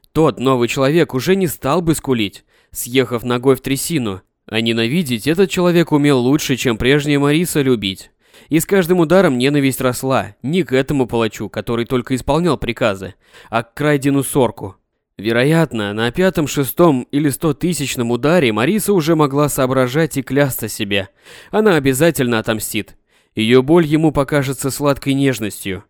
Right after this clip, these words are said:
потому что Мариса ведьма, а ведьмы мстительны. Крайден не ошибся, ведьму надо убивать сразу, в первую же секунду, а иначе она найдёт способ испортить твоё существование.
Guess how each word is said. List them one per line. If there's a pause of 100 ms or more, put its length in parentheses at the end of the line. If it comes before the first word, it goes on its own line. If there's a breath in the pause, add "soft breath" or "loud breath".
(260)
потому
что
Мариса
ведьма, (100)
а
ведьмы
мстительны. (380)
Крайден
не
ошибся, (180)
ведьму
надо
убивать
сразу, (300 soft breath)
в
первую
же
секунду, (140)
а
иначе
она
найдёт
способ
испортить
твоё
существование.